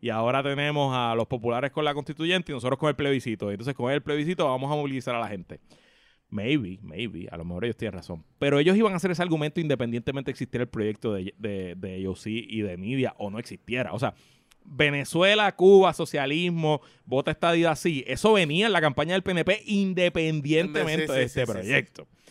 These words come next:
Speaker 1: O sea, que,
Speaker 2: Exacto.
Speaker 1: que es como medio zángano decirme, "Ah, ahora les va a explotar en la cara porque vamos." Eh, y segundo, segundo, segundo. Nosotros,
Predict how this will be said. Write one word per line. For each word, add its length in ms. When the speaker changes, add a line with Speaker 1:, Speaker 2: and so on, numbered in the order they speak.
Speaker 1:
O 100
sea, 180
que, 120
Speaker 2:
Exacto. 180
Speaker 1:
que 200
es 60
como 300
medio 340
zángano 680
decirme, 360
"Ah, 280
ahora 320
les 100
va 100
a 40
explotar 260
en 100
la 100
cara 300
porque 300
vamos." 260
Eh, 440
y 160
segundo, 680
segundo, 680
segundo. 540
Nosotros, 680